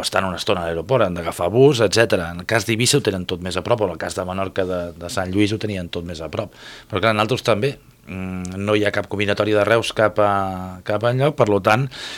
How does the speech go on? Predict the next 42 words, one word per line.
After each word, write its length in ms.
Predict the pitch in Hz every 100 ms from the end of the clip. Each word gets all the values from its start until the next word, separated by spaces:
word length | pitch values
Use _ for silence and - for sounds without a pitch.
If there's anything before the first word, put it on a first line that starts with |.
| - _ _ -
tu 140 | 113 104
has 80 | 101
d'agafar, 460 | 104 101 101 120
anar 160 | 123 107
cap 220 | 104 107 107
a 20 |
Barcelona 380 | 107 110 107 131
com 80 | 113
si 160 | 95 87
fos 140 | 87
un 40 | 87
desplaçament 560 | 85 90 87 85 85 85
a 20 |
un 80 | 85
partit 380 | 85 80 85 85
de, 140 | 80 82
de, 120 | 85 85
de 60 |
Barcelona 480 | 82 87 101 98 110
igual, 380 | 113 143 156 180 - - - - - - -
arriba 400 | - 107 104 104
a 60 | 101
l'aeroport, 400 | 101 92 101 98
de, 60 | 95 95
en 100 | 95
aquest 220 | 95 92
cas, 180 | 92 90
pues, 220 | 92 90 90
de, 140 | 87
de 100 | 90 90
Palma, 460 | 131 135 143 160 170
de 120 | 110
Palma 240 | 107 104 101
busca 460 | 98 101 - 101 95
el 160 | 95
transport 480 | 98 92 - 101 -
fins 220 | 107 101
a 0 |
lloc, 480 | 127 147 165 156 - - - - - - -
necessàriament, 800 | 110 - 95 87 85 95 98 85
per 160 | 85
exemple, 400 | 85 78 95 92